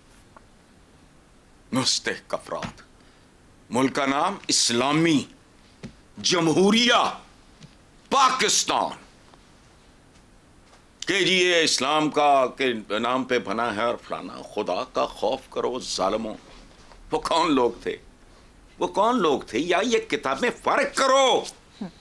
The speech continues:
वो कौन लोग थे जो कहते थे कि दजला के किनारे कुत्ता है, इधर बंदा भूखा है?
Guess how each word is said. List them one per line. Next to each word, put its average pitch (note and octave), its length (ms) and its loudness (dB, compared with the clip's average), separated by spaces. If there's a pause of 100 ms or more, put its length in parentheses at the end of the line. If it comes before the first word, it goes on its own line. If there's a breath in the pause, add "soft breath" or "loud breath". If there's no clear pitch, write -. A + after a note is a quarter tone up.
(540)
वो D3 80 0
कौन C4+ 240 4
लोग F3 320 2
थे A2 60 0
जो G#2+ 140 -4
कहते D3 300 0
थे C3+ 120 0
कि C3 100 2
दजला B2 440 0
के B2 160 -2
किनारे G#2+ 400 -2
कुत्ता A#2 340 -2
है, B2 80 2
इधर A2 160 0
बंदा G2+ 260 0
भूखा - 320 -4
है? - 80 -8